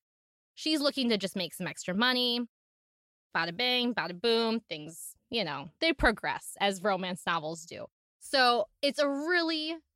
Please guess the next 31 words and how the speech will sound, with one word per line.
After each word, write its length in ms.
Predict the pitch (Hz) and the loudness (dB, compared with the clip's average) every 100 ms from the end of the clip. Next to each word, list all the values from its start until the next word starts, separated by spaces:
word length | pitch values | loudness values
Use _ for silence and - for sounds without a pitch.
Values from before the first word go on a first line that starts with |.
| 190 | -6
good 440 | 202 220 226 214 - - | 0 2 4 0 -4 -8
read. 640 | 185 196 196 196 190 185 - | -6 -4 -2 -2 -2 -2 -6
It 160 | 220 208 | -6 -2
was 260 | 214 196 | -2 0
not 600 | 202 202 196 196 196 190 - - | 0 4 6 6 4 2 -8 -20
super 400 | - - 202 190 | -12 -8 -8 -10
predictable 920 | - 202 294 311 311 262 294 269 262 | -10 -6 -4 -4 -4 2 4 6 4
like 200 | 240 233 | 0 -2
some 240 | - 254 247 | -2 0 2
romances 500 | 247 247 240 240 - | 2 0 -4 -6 -6
can 240 | 247 233 | -4 -4
be. 380 | 226 226 220 208 | -4 -4 -4 -4
It 140 | 190 175 | -4 -6
was 540 | 165 156 - - - | -8 -10 -12 -14 -10
sweet. 400 | 254 269 262 254 - _ _ _ | -4 -2 -2 -6 -12 _ _ _
It 160 | 190 165 | -6 -6
was 280 | 156 - - - | -8 -14 -16 2
fun. 580 | 269 254 247 240 240 240 _ _ _ | 6 6 6 4 2 -2 _ _ _
I 140 | 220 247 | 2 2
felt 200 | 262 220 | 2 0
like 140 | 208 | 0
it 80 | 202 | 0
was 160 | 196 190 | -2 -2
really 520 | 185 202 196 190 185 | 0 0 2 0 -2
well 300 | 175 185 170 | -2 -2 0
written, 580 | 170 226 214 214 214 214 - _ _ _ _ - | 0 0 0 0 0 -4 -10 _ _ _ _ -8
and 420 | 208 202 202 214 214 | -4 0 0 0 0
I 60 | |
would 100 | 302 | 0
recommend 440 | 330 349 392 466 262 | 2 0 0 0 0
it. 180 | 170 | -2